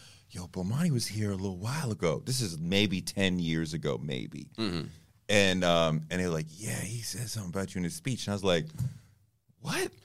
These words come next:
Speaker 2: Yeah, I don't, I know the speech, but I don't remember, like, saying anything. It couldn't have been for very long 'cause that is generally,
Speaker 1: <laughs>
Speaker 2: uh, not
Speaker 1: Right.
Speaker 2: my steez and that. People be trying to start stuff too.
Speaker 1: Oh,
Speaker 2: I,
Speaker 1: yeah,
Speaker 2: like,
Speaker 1: yeah,
Speaker 2: like
Speaker 1: yeah,
Speaker 2: that.
Speaker 1: yeah.
Speaker 2: It is amazing.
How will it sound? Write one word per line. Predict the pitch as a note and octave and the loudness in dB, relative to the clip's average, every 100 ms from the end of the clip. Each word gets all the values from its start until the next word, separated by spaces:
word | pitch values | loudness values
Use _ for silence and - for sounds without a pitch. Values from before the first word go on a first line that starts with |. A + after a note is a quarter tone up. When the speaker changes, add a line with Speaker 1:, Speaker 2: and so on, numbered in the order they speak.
| _ _ - | _ _ 6
Speaker 2:
Yeah, | E3+ F#3+ | 8 10
I | |
don't, | B3+ G#3 - | 8 6 8
I | G3+ | 8
know | G3+ A3+ | 8 6
the | A3+ | 6
speech, | D#3 - F#3+ E3 - | 4 4 4 4 2
but | C3 C3+ | 4 8
I | E3 | 8
don't | D3+ | 8
remember, | C3+ C3 C3 A2+ A2 G2 F2+ - - - | 4 4 4 2 0 0 0 -4 -10 0
like, | G2+ E2+ D#2 - _ _ | 4 4 0 -6 _ _
saying | - - G#2+ A#2+ G2 | -4 4 6 6 6
anything. | F2+ E2 D#2 F2 D2+ E2 | 2 0 0 0 0 0
It | G#2+ | 4
couldn't | E3+ B2 | 4 4
have | |
been | A2 A#2 | 2 2
for | F2 | 0
very | F2 G#2+ F2 | 0 0 2
long | E2+ F#2+ E2+ | 2 2 0
'cause | D#2+ | 0
that | F2 G2+ | 2 2
is | E2+ D#2+ | 0 -2
generally, | F2 F2+ F2 E2 E2 D2+ C#2+ C#2 | 0 0 0 -2 -2 -4 -6 -6
Speaker 1:
<laughs> | - | -2
Speaker 2:
uh, | E2 D#2+ D2+ D2 C#2+ - | 0 2 0 -2 -6 -4
not | F2+ - | 2 4
Speaker 1:
Right. | E2 | 4
Speaker 2:
my | F#2+ E2 | 2 0
steez | - F#2+ F#2 E2 | 0 -2 -2 -2
and | E2 | -2
that. | E2 | 2
People | - D4+ | 2 2
be | G#3+ | 0
trying | B2 G2+ | 0 0
to | |
start | - F#2 G2 | 0 -2 -2
stuff | - D#2 D#2+ | -2 -4 -2
too. | F2+ C#2+ A2+ | -2 2 8
Speaker 1:
Oh, | A2+ D#2 | 8 8
Speaker 2:
I, | E2+ | 4
Speaker 1:
yeah, | B2 | 8
Speaker 2:
like, | B2+ B2 | 8 8
Speaker 1:
yeah, | |
Speaker 2:
like | B2 | 8
Speaker 1:
yeah, | C3+ D#3 | 8 8
Speaker 2:
that. | C3+ | 6
Speaker 1:
yeah. | |
Speaker 2:
It | D#3+ | 4
is | C#3+ | 4
amazing. | B2+ B2+ C3+ B2 A2+ G#2 | 4 6 6 4 2 0